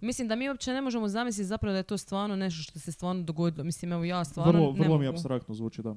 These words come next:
Speaker 1: Jel tako?
Speaker 2: Zvuči kao da, da mi pričaš da je ovo kao,
Speaker 1: Neki
Speaker 2: e,
Speaker 1: film.
Speaker 2: radnja u filmu,
Speaker 1: Mhm.
Speaker 2: bi rekao kao, "Pa dobro, malo je pretjerano."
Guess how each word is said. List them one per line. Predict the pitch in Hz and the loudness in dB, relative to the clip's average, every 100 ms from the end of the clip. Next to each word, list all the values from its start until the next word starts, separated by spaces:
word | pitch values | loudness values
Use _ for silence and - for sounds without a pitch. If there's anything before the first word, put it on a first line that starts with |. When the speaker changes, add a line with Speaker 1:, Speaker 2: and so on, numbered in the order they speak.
| - | -6
Speaker 1:
Jel | 180 | -6
tako? | 190 202 - 151 165 | -2 -4 -4 -10 -4
Speaker 2:
Zvuči | 139 170 196 | 8 8 8
kao | 190 185 160 | 4 4 4
da, | 139 139 | 0 -2
da | 139 135 | 0 -2
mi | 131 | -2
pričaš | 151 151 139 - - | -2 -2 -2 -6 -8
da | 127 | -4
je | 123 | -2
ovo | 123 120 | -2 -2
kao, | 123 117 113 110 107 - | -4 -2 -2 -4 -6 -2
Speaker 1:
Neki | 196 190 | 0 2
Speaker 2:
e, | 180 | 0
Speaker 1:
film. | 180 165 | -4 -2
Speaker 2:
radnja | 139 131 135 131 | -2 0 -2 -4
u | |
filmu, | 120 131 117 113 180 - - | -2 -2 -2 -2 -2 -4 -8
Speaker 1:
Mhm. | 208 190 | -4 2
Speaker 2:
bi | 143 | 4
rekao | 147 147 | 4 4
kao, | 147 | 2
"Pa | 131 | 2
dobro, | 151 147 | 4 4
malo | 127 123 | 2 0
je | 113 | -2
pretjerano." | 117 123 107 101 101 | -4 -4 -4 -4 -6